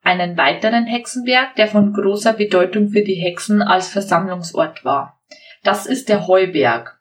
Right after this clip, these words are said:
Auch hier ist die Bezeichnung nicht ganz eindeutig, denn in Süddeutschland und Österreich sind etliche Heuberge zu verzeichnen, darunter auch eine ganze Region in der Schwäbischen Alb.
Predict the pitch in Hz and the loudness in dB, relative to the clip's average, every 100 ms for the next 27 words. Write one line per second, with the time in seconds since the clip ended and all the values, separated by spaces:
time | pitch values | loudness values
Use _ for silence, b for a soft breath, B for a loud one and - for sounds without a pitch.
0 | _ 185 196 - 269 269 269 208 208 208 | _ -2 -2 0 0 0 -6 -6 -6 0
1 | 190 185 - 262 247 240 240 214 208 208 | 2 2 0 -6 -4 -4 -2 -2 -2 -2
2 | 190 196 196 208 208 269 - - 220 220 | -2 0 2 0 0 -2 -2 -4 -2 0
3 | 226 - 302 302 190 185 214 220 262 190 | 0 2 0 2 0 0 2 2 0 -2
4 | 190 269 - 185 170 226 269 220 202 240 | -2 0 0 2 2 2 0 -6 -2 -4
5 | - 190 180 185 180 180 175 185 185 208 | -4 -10 -6 -6 -2 -2 2 2 2 0
6 | 208 208 214 214 - 180 - 180 175 - | -2 -2 -4 -2 0 -2 -4 -8 -8 -8
7 | - 185 202 294 294 262 214 226 - 196 | -2 2 4 2 2 0 2 2 0 -2
8 | 185 226 233 - 220 202 196 190 196 202 | 0 0 0 0 0 0 -2 0 2 2
9 | 202 190 185 - 175 175 175 - - 214 | 0 -2 -4 -2 0 0 -2 -4 -4 -4
10 | 208 | -4